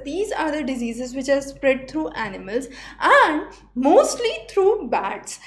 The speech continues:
Now, we have seen that there were cases and there were instances where it was shown that bat was one of the major,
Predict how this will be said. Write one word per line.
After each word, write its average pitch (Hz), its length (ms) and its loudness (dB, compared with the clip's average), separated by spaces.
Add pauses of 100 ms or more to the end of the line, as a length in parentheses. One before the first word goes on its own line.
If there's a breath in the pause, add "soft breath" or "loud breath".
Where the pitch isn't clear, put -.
(160 loud breath)
Now, 381 380 6
we 403 140 8
have 494 220 4
seen 359 540 -2
that 285 340 6
there 302 200 -2
were 392 200 0
cases 311 480 -6
and 277 160 -2
there 262 180 6
were 320 160 0
instances 247 800 -2
where 240 420 4 (200 loud breath)
it 269 180 2
was 339 260 2
shown 277 420 0
that 262 380 0
bat 254 400 0
was 302 200 -8
one 262 180 -2
of 254 220 -4
the 294 100 -2
major, 269 760 2